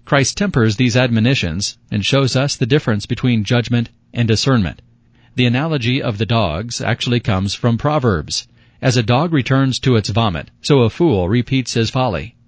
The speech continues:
Proverbs twenty-six verse eleven. Swine are also described in this way, as illustrated by Peter.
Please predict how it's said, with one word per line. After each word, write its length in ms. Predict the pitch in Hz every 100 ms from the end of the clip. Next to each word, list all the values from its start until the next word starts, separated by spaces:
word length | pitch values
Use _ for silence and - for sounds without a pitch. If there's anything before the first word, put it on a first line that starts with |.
| _
Proverbs 360 | 110 104 101
twenty-six 480 | - 120 104 - 110
verse 220 | 113 107
eleven. 440 | 104 107 117 82 - _ _ _
Swine 460 | - 117 120 135
are 100 | 117
also 280 | 107 135 -
described 460 | 113 - - 101 98
in 100 | 104
this 180 | 101 -
way, 280 | 107 98 135
as 180 | 110 -
illustrated 600 | 135 123 - 123 117 104
by 160 | 104
Peter. 340 | 101 165 87